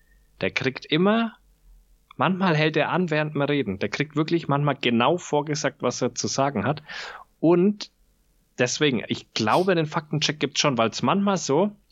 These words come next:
lässt er so ein Argument gelten und dann dauert so eine Minute und dann kommt er noch mal auf die Sache zurück. Und das ist dann, wenn der Mann im Ohr den Faktencheck durchgeführt hat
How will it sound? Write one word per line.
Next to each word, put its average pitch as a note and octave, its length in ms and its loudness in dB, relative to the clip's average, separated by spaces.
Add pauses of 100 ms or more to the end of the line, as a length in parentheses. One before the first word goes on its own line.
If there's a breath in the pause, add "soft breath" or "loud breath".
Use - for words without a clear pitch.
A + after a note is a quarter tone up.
(120)
lässt D3+ 220 -2
er D#3+ 60 0
so C#3 80 2
ein C3 80 0
Argument A#2+ 520 0
gelten E3+ 540 0 (640 loud breath)
und A#2+ 140 -2
dann C3 160 2
dauert G3 340 0
so D#3+ 140 -2
eine D3+ 320 -2
Minute E3 640 0 (720 soft breath)
und B2 160 0
dann C#3 120 2
kommt G3+ 280 0
er G3+ 80 4
noch D#3 120 0
mal F3 160 0
auf D3+ 140 -2
die D3 140 0
Sache C#3+ 300 -2
zurück. C#3+ 440 -4 (380 loud breath)
Und G2+ 160 -2
das E3 180 2
ist - 120 -6
dann, D3 140 2
wenn C3 120 2
der A2+ 120 4
Mann B2 220 2
im D#3+ 140 0
Ohr B2 280 0
den D3+ 180 -2
Faktencheck - 720 -6
durchgeführt A2+ 540 -2
hat D3+ 240 -2